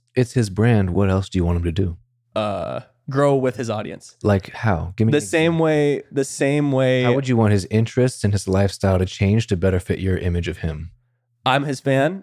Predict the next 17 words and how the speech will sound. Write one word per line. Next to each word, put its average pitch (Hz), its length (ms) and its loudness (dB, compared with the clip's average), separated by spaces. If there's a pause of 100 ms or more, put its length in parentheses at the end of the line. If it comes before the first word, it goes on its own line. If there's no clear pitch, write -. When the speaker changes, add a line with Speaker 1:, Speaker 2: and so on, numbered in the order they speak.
(120)
Speaker 2:
and 131 200 2
people 135 220 -4
my, 123 480 0
my 117 260 0
age, 127 480 -2 (680)
when 117 200 0
he 120 220 0
started 120 260 0
blowing 110 340 0
up, - 380 -4 (720)
like, 127 160 -2
we're 156 160 4
all 156 120 4
growing 123 300 0
up 107 200 -4
now. - 240 -10 (200)
Speaker 1:
Yeah. 127 220 2